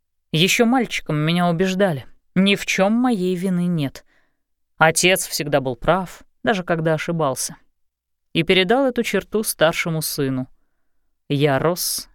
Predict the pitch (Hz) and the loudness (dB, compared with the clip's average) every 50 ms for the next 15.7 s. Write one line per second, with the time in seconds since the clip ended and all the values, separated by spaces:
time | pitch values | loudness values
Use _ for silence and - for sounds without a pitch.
0 | _ _ - 190 175 147 147 139 151 147 147 151 175 202 202 180 160 151 147 143 | _ _ 0 0 0 0 2 2 2 2 4 2 0 -2 -2 -2 -2 -2 -2 -2
1 | 143 135 123 - - _ _ _ _ _ _ _ _ - 208 233 240 233 226 220 | -2 -4 -6 -10 -18 _ _ _ _ _ _ _ _ 2 2 4 4 4 2 2
2 | 214 226 226 220 226 220 185 147 131 120 - - - _ _ _ _ _ _ _ | 2 2 0 2 0 0 0 0 -2 -4 -8 -14 -20 _ _ _ _ _ _ _
3 | _ _ _ _ _ _ _ _ _ - 175 180 180 185 185 180 185 170 170 175 | _ _ _ _ _ _ _ _ _ 2 4 4 6 6 4 4 2 2 2 2
4 | 175 170 160 - - 160 156 - - - 196 196 196 185 170 - _ _ - 156 | 0 0 0 0 0 -2 -2 -2 -2 -2 -2 0 -2 -2 -6 -10 _ _ -2 0
5 | 180 202 202 233 220 226 226 233 240 240 240 233 208 220 208 214 208 202 180 165 | 0 2 2 2 2 2 2 2 2 2 2 0 0 0 0 0 0 0 0 0
6 | 147 135 127 139 143 - - - - - - _ _ _ _ _ _ _ _ _ | 0 0 -2 -4 -4 -4 -4 -6 -8 -10 -16 _ _ _ _ _ _ _ _ _
7 | _ _ _ 196 220 233 233 247 240 254 247 254 254 220 160 139 113 147 147 139 | _ _ _ 2 4 4 4 2 2 0 0 2 2 2 2 0 0 0 0 0
8 | 151 147 147 139 135 139 143 - - - 147 123 131 - - - _ _ _ _ | 0 0 0 2 0 0 -2 -4 -6 -6 -6 -8 -8 -10 -16 -20 _ _ _ _
9 | _ _ _ _ _ - 156 160 165 156 156 151 - 175 180 202 196 175 143 135 | _ _ _ _ _ 0 2 2 4 4 2 0 0 0 0 0 2 0 0 -2
10 | - - - 147 139 - - 160 160 180 214 202 165 135 127 - - - - 120 | -4 -6 -6 -6 -6 -4 -4 -4 -2 -2 -2 0 0 -2 -2 -4 -6 -6 -6 -6
11 | 117 - - - _ _ - 202 202 - 208 196 190 180 175 170 165 147 147 160 | -6 -6 -10 -18 _ _ 0 0 2 4 4 4 4 2 2 0 0 0 0 -2
12 | 156 - - 170 160 - - 160 160 156 147 139 131 - - - - _ _ _ | -4 -2 -2 -2 -2 0 0 0 0 0 0 -2 -4 -6 -8 -12 -18 _ _ _
13 | _ _ _ _ _ _ _ _ _ _ _ 147 151 160 220 - 247 - - - | _ _ _ _ _ _ _ _ _ _ _ 2 2 2 2 2 2 0 0 0
14 | 240 247 254 262 240 - - 240 214 233 240 202 196 240 262 247 226 226 262 240 | 0 -2 -2 -2 -2 -2 0 0 0 0 -2 -2 0 0 0 0 0 0 2 2
15 | 185 147 135 - - - - - 170 156 143 131 123 123 | 0 0 -2 -2 -2 -2 -2 -2 -2 -2 -2 -2 -4 -6